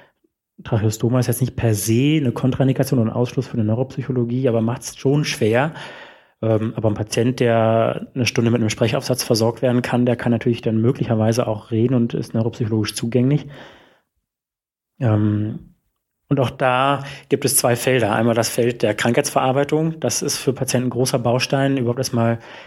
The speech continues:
klarzukommen mit den Defiziten, denn das sucht sich keiner aus. Ja, die Patienten und auch die Familien, ja, werden ja von jetzt auf gleich häufig, äh, in die Situation hineingestoßen und müssen sich mit einer völlig veränderten,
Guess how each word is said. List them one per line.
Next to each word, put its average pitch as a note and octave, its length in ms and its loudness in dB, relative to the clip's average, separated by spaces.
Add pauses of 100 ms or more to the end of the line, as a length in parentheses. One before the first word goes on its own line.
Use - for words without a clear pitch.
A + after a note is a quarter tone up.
(100)
klarzukommen B2+ 480 0
mit B2+ 140 0
den B2+ 120 2
Defiziten, B2 580 0
denn A#2 440 0
das A#2+ 160 -8
sucht B2+ 160 -4
sich C3 140 -6
keiner B2+ 260 2
aus. F#3+ 380 0
Ja, C#3 120 0
die C#3+ 120 0
Patienten C3 560 -2 (220)
und D#3+ 140 2
auch D3+ 100 0
die C#3+ 100 0
Familien, A#2+ 800 0
ja, B2 180 2 (480)
werden C3 220 0
ja C3+ 100 2
von B2+ 220 0
jetzt C3 160 2
auf B2+ 120 0
gleich B2+ 360 2
häufig, C3 520 0
äh, B2 380 2
in B2 100 2
die A#2+ 80 0
Situation A#2+ 380 -2
hineingestoßen B2+ 800 2
und B2+ 100 2
müssen B2+ 220 0
sich B2 180 -4
mit C#3 100 -8
einer A#2+ 100 -2
völlig D#3 440 -2
veränderten, C3 600 0